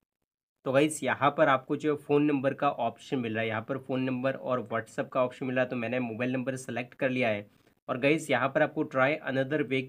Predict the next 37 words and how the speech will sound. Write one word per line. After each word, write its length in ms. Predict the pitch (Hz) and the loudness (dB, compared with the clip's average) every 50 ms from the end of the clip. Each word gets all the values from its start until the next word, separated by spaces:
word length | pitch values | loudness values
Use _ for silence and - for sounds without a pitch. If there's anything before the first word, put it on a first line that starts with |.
| - - - | -8 -12 -8
वे 180 | 113 107 135 135 | -4 -2 -2 0
का 120 | 143 139 | 0 0
भी 140 | 131 131 139 | 0 0 0
ऑप्शन 280 | 131 123 - - 151 135 | 0 -2 -2 -2 -4 -4
मिलता 200 | 127 127 - 131 | -2 -2 -2 -2
है, 80 | 127 | -2
जहाँ 220 | - 120 113 117 120 | -2 -2 -2 -2 -2
पर 120 | - 143 | -2 -2
गाइस 240 | 113 131 127 131 123 135 | 0 0 0 0 0 -2
अगर 140 | 120 127 | -2 0
आपने 200 | 127 123 135 131 | -2 0 -2 -4
कोई 260 | 127 - 139 135 135 - | -4 -2 -4 -4 -4 -4
ईमेल 300 | 143 123 117 127 135 139 131 | -6 -4 -2 -2 -2 -2 -4
आईडी 260 | 135 131 127 127 131 | -4 -6 -4 -4 -6
वगैरह 320 | 123 127 127 131 131 - - | -6 -4 -4 -2 -4 -2 -2
ऐड 200 | 117 120 117 - | -4 -6 -6 -8
करके 340 | - - 123 113 - 147 139 | -10 -10 -10 -8 -6 -4 -4
रखी 200 | 131 131 131 135 | -4 -4 -4 -6
है, 60 | 123 | -6
तो 140 | - 135 127 - - - | -4 -4 -6 -6 -8 -10
उस 160 | 151 147 - | -8 -4 -2
ऑप्शन 260 | 139 131 - - 151 143 | -4 -4 -4 -4 -6 -4
को 120 | 143 131 | -4 -2
भी 120 | 123 135 | 0 0
यहाँ 120 | 123 120 113 | 0 0 0
पर 140 | - 131 131 | 0 0 0
आप 120 | 127 - | 0 -2
चूज़ 260 | - 131 135 135 - | -4 -8 -8 -8 -6
कर 120 | - 135 127 | -6 -6 -6
सकते 240 | - 104 - 120 | -8 -10 -6 -4
हो। 180 | 113 104 104 - - - - - - - - | -2 -2 -4 -6 -12 -20 -20 -20 -18 -6 -2
मैंने 180 | 120 127 147 | 2 2 4
मोबाइल 340 | 151 139 135 135 139 147 147 | 4 4 2 2 2 2 2
नंबर 200 | 143 135 147 135 - | 2 0 -2 -2 -2
already 400 | 127 131 131 123 139 143 143 143 | -2 -2 -2 -2 0 0 0 0
अपना 220 | - 139 139 135 - | 0 -2 -2 -2 -2
ऐड 220 | 127 123 123 127 | -2 -4 -2 -4